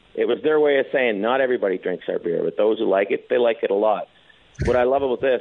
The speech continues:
those who like Terry love him a lot. And now, as you said, Jason, it's expanding outside. Like, the name is getting bigger, and people are seeing what passion for the game means. And people who maybe, Terry, never talked about you before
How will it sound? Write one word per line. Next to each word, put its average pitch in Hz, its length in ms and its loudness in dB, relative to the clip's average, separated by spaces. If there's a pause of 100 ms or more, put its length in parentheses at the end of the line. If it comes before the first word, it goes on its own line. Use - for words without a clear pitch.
(160)
those 135 220 2
who 127 200 0
like 120 280 0
Terry 107 340 2
love 120 320 0
him 113 100 -4
a 104 40 2
lot. 90 460 0
And 107 260 -4
now, 135 440 0 (260)
as 113 100 0
you 110 220 -8
said, 131 180 0
Jason, 101 420 -2 (540)
it's - 220 -4
expanding 151 560 2
outside. 135 640 0 (320)
Like, 117 180 -4
the 135 100 0
name 143 440 0
is 120 120 -6
getting 127 280 -2
bigger, 107 380 0
and 107 180 -2
people 156 320 -2
are 131 80 2 (100)
seeing 135 240 0
what 113 160 0
passion 120 500 -2
for 120 80 -4
the 98 80 -4
game 101 320 0
means. 101 360 -2 (600)
And 127 160 -2
people 156 360 2
who 123 40 -4
maybe, 135 300 2
Terry, 131 300 2
never 123 220 2
talked 135 360 -2
about 117 240 0
you 104 120 -2
before 90 520 0